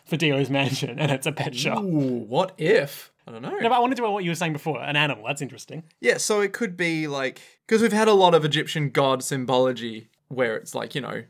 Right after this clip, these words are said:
Speaker 2: the head of a jackal
Speaker 1: Mm-hmm.
Speaker 2: or the head of an eagle
Speaker 1: Or
Speaker 2: and
Speaker 1: the
Speaker 2: stuff
Speaker 1: head
Speaker 2: like
Speaker 1: of
Speaker 2: that.
Speaker 1: the set beast.
Speaker 2: Exactly. So maybe we're gonna get whatever animal the stand represents as the stand user.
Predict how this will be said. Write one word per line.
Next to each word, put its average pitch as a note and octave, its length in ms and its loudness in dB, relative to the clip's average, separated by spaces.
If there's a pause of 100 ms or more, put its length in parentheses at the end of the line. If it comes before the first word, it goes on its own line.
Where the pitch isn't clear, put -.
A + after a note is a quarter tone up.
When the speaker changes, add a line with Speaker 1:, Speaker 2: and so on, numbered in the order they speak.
Speaker 2:
the B2+ 120 -4
head A2 200 -6
of A#2+ 60 -2
a B2+ 60 -6
jackal B2+ 500 -2
Speaker 1:
Mm-hmm. A#2+ 100 -8
Speaker 2:
or A2+ 120 -2
the A2+ 80 -6
head A2+ 160 -6
of A2+ 100 -6
an B2 100 -4
eagle C3+ 320 0
Speaker 1:
Or C3+ 100 2
Speaker 2:
and C3 60 0
Speaker 1:
the C3+ 40 2
Speaker 2:
stuff - 80 2
Speaker 1:
head C#3 100 2
Speaker 2:
like D3 60 2
Speaker 1:
of C#3 60 -4
Speaker 2:
that. A#2+ 80 -8
Speaker 1:
the D3+ 60 4
set D#3 360 2
beast. - 680 -4
Speaker 2:
Exactly. D3+ 480 4
So F3 140 2
maybe G3+ 320 6
we're F#3+ 120 4
gonna D#3+ 220 2
get C3+ 560 -2 (320)
whatever D3+ 400 -2
animal D3 640 0 (100)
the C3 80 -4
stand B2+ 600 2 (120)
represents C3 840 -2 (220)
as C3 260 -2
the B2 140 -6
stand C3 440 0
user. C3 400 -2